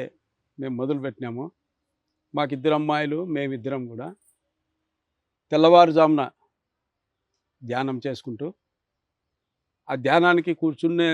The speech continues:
ఒక పది నిమిషాల ముందు, ధ్యానం తర్వాత ఒక పది పదహైదు నిమిషాలు, ఆ రోజు కార్యక్రమాలు ఇట్లా చర్చించుకుంటూ,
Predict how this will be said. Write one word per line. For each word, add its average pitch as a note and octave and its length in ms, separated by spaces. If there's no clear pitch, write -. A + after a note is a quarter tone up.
ఒక D3 100
పది C#3 240
నిమిషాల D3 300
ముందు, C3+ 340
ధ్యానం D#3+ 400
తర్వాత F3 340
ఒక F3 280
పది C#3 260
పదహైదు C#3 420
నిమిషాలు, B2+ 440
ఆ C3 200
రోజు E3 180
కార్యక్రమాలు D3 800
ఇట్లా B2+ 260
చర్చించుకుంటూ, C#3+ 760